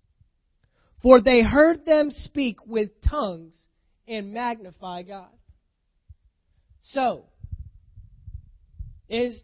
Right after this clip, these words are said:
the Holy Spirit, is tongues for everybody? Absolutely. There is not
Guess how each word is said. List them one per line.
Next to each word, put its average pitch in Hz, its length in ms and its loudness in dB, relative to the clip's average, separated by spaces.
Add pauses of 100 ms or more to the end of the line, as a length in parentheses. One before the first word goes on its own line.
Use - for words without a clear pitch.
(140)
the 220 100 -8
Holy 220 280 -8
Spirit, 175 540 -16
is 214 240 -12 (100)
tongues 170 380 -18 (100)
for 196 140 -14
everybody? 151 460 -14 (880)
Absolutely. 175 760 -18 (1000)
There 180 240 -8
is 170 180 -16 (100)
not 208 440 -12